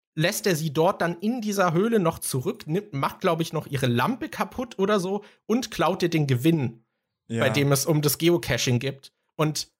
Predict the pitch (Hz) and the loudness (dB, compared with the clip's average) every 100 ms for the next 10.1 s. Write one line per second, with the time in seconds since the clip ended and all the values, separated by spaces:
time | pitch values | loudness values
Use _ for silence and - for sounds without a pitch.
0 | _ _ _ _ - 135 180 - 170 175 | _ _ _ _ -8 -4 -2 -2 0 0
1 | 165 - 156 185 - - 135 131 131 156 | 0 -2 -2 -2 -2 0 2 2 0 -10
2 | - - 165 214 208 156 135 151 254 220 | -10 -6 0 2 4 2 0 -2 -2 0
3 | 143 170 - 202 247 214 175 165 180 156 | 0 0 0 0 2 2 2 0 -4 -6
4 | - 214 185 165 147 196 - 123 110 107 | -2 -2 0 0 0 -2 -4 -2 0 0
5 | 117 117 127 120 117 117 123 131 127 135 | 0 0 0 2 0 0 0 0 -2 -2
6 | 339 - _ _ _ _ _ - 160 160 | -6 -6 _ _ _ _ _ -4 0 2
7 | 165 165 170 175 160 160 170 202 220 208 | 2 0 0 0 0 0 0 0 2 0
8 | 208 - _ _ _ _ 143 156 165 170 | 0 -6 _ _ _ _ 0 2 4 2
9 | 170 _ - - 147 131 151 190 214 269 | -2 _ -10 -2 0 0 2 2 2 -2